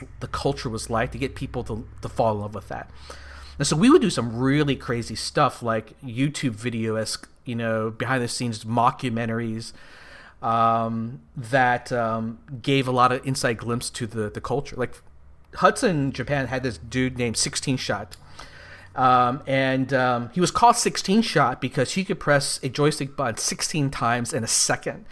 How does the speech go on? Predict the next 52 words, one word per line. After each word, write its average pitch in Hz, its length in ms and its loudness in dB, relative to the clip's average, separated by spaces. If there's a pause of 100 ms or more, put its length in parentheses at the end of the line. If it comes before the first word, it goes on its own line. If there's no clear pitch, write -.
(420)
And 131 180 0
he 175 100 4
was, 165 140 2
like, 147 100 2
the 147 100 -2
all-time 147 560 4
champ 135 420 0
for, 127 160 -4
like, 117 320 -2
like, 117 200 -4
shoot 170 200 2
'em 139 120 4
ups, 95 200 -6
right? 117 200 -2 (540)
And 139 380 4
he 160 120 6
would 165 140 6
travel 165 380 6
around 151 260 8
in 135 80 0
the 127 60 0
yellow 123 180 2
bus 139 400 4
and 127 60 -2
he 123 40 -2
would 120 160 -4
get 117 120 0
mobbed 127 440 6
by 135 140 4
people 131 460 -6
in 120 80 0
Japan 120 400 -2
like 113 140 -2
he's 120 180 -2
a 117 40 2
rock 113 360 2
star. 110 360 2 (300)
And 156 100 4
you 170 60 6
hear 262 160 8
about 160 200 8
that 139 120 4
kind 139 160 2
of 117 60 0
rock 127 240 2
star 123 160 -4
mentality 113 400 -4
in 101 60 -8
Japan 110 280 -6
all 104 140 -4
the 95 80 -10
time. 120 420 -4